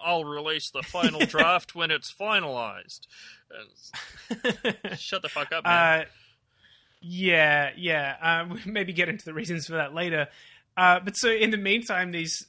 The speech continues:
Speaker 2: uh, state and territory ministers, uh, responsibil-, responsible for disability are working from this fucking leaked copy, which is very functional stuff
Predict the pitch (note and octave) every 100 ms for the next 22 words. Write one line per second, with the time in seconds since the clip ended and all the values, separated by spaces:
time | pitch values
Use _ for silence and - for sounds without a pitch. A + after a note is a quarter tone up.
0 | E3+ D#3+ D#3 D#3 - - - E3 E3 -
1 | D#3+ D3+ - D#3 D#3 E3 D3+ D3 D3+ -
2 | D3+ C#3+ - D3+ C#3+ C#3 C#3 - D3 -
3 | C#3 D#3 D#3 _ E3 - - F#3 G#3 F3
4 | D#3+ D3+ D3+ D#3 D3+ F#3+ A3+ G3 E3+ D#3+
5 | - _ - E3+ D#3+ F3+ F#3+ - F3 F3
6 | D#3+ D#3+ - D#3+ - D3 C#3+ D#3+ E3 -
7 | - E3 D#3 C3+ C3+ - C#3 C#3+ _ _
8 | _ _ _ _ _ F3 F#3+ F#4 E4 C#4
9 | G#3+ - A3+ A3+ - F3+ D#3 - - B2+